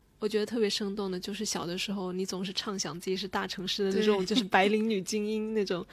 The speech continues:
Speaker 2: 对。
Speaker 1: 然后长大了之后却发现，我觉得不一定是他的问题啊，因为我们的整个公司制这样的一个参与资本主义制度的这样的一个东西，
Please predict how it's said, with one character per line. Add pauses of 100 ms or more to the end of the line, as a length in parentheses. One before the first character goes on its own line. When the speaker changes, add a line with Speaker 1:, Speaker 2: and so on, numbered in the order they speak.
(160)
Speaker 2:
对。
Speaker 1:
然
后
长
大
了
之
后
却
发
现， (400)
我
觉
得
不
一
定
是
他
的
问
题
啊，
因
为 (400)
我
们
的 (680)
整
个
公
司
制 (180)
这
样
的
一
个 (360)
参
与
资
本
主
义
制
度
的
这
样
的
一
个
东
西，